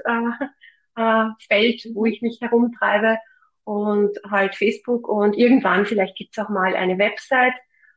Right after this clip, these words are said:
Speaker 1: Aber im Moment, äh, es ist halt sehr viel Arbeit, eine Website und ich bin halt ein bisschen Lockdown-faul jetzt <laughs> grad. Also.
Speaker 2: <laughs> Ja, okay. Du, äh,
Speaker 1: Ah.
Speaker 2: Natascha, eine, eine Frage noch. Ähm, wenn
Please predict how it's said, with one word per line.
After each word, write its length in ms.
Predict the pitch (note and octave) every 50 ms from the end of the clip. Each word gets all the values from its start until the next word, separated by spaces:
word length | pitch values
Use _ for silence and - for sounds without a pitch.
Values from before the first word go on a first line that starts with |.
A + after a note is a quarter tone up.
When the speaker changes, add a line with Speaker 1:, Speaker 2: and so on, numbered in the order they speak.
| _ _ -
Speaker 1:
Aber 640 | G#3 G#3 G3 G3+ G#3 G#3 G#3 G3+ G3+ G3+ G3+ _ _ _ _ _
im 100 | - G#3+
Moment, 500 | G#3 G3+ G3 F#3+ F3+ F3+ F#3 G3 G3 - _ - G3 F#3+
äh, 380 | G3 F#3+ F#3 F#3 F#3 F#3 F#3 F#3 - _ _ _ _ _ -
es 100 | G3+ -
ist 120 | G#3 - A3+
halt 180 | G#3 G3+ G#3
sehr 140 | - G3+ G3
viel 160 | - A3 G3
Arbeit, 340 | - - D#3+ F#3 G3+ G3+ G3+
eine 240 | F#3+ F#3 G3 F#3+ F#3+
Website 680 | F#3 F3+ F#3 - - - - F#3+ F#3 F#3 F#3 F#3 -
und 360 | F#3+ F#3+ F#3 F#3 F#3 F#3 F#3 _ _ _ _ _ _ _ _ _ _
ich 220 | - G3 - - _
bin 220 | - G3 G3 F#3+
halt 160 | F#3+ F#3 F#3 F3+
ein 100 | - F#3
bisschen 320 | G3 F#3+ - - G3 F#3
Lockdown-faul 880 | F3 E3+ E3+ E3+ - _ F3 F3 F3+ F#3 F3+ - - F3 F3 F3 F3 F3+ F#3
jetzt 300 | F#3 F#3 - _ _ -
<laughs> 20 |
grad. 500 | - - - - - - - - - - _ _ _ - F4+ D#4+ C#4+ C4 B3 - - _ - A4+ A4 A4 A4+
Also. 440 | G3 F#3 F#4 G4 - F#3 F#3 F3+ - - -
Speaker 2:
<laughs> 140 | - - - D4 D4+
Ja, 120 | - - -
okay. 420 | - - - - C4 G#3 D4+ - - _ _ _ _ _ _ - - - - - - - -
Du, 120 | D4+ C#4+
äh, 240 | - C4+ C4+ C4+ C4
Speaker 1:
Ah. 0 |
Speaker 2:
Natascha, 400 | C4+ C#4 C#4 - E4+ E4 E4 -
eine, 180 | - C#4 D#4+ D#4+ - _ _ _ _ _ _ _ -
eine 200 | C4+ C#4 D#4 D4+
Frage 340 | - - D4+ D4+ D4 D4+ B3+
noch. 180 | B3+ C4+ C4 - - -
Ähm, 540 | A#3 A#3+ A#3+ A#3 A#3+ A#3+ A#3+ A#3+ A#3+ A3 - - -
wenn 380 | F3+ B3+ B3+ C4 C4+ C4 C4 B3+